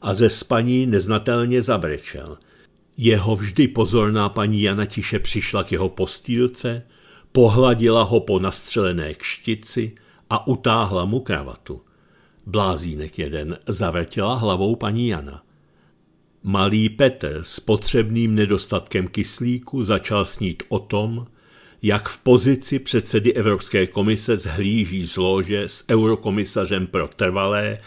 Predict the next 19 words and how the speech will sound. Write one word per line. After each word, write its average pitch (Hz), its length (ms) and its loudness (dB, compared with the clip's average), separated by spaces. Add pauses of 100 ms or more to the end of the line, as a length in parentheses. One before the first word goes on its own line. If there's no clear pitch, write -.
(260)
ale 110 360 2
environmentálně 110 1080 4
uvědomělé 98 760 0
udržení 90 600 -2
války 98 640 -2 (220)
s - 200 -6
Ruskem, 98 680 -4 (300)
Volodymyrem 92 720 4
Zelenským, 87 920 -6 (480)
na 87 160 -4
popravu 87 640 0
Vladimíra 82 680 -4
Putina. 67 520 -14 (1080)
A 90 120 -2
začal 110 500 0
se - 200 -4
ze 76 140 -8
spaní 110 500 -4
usmívat. 71 640 -10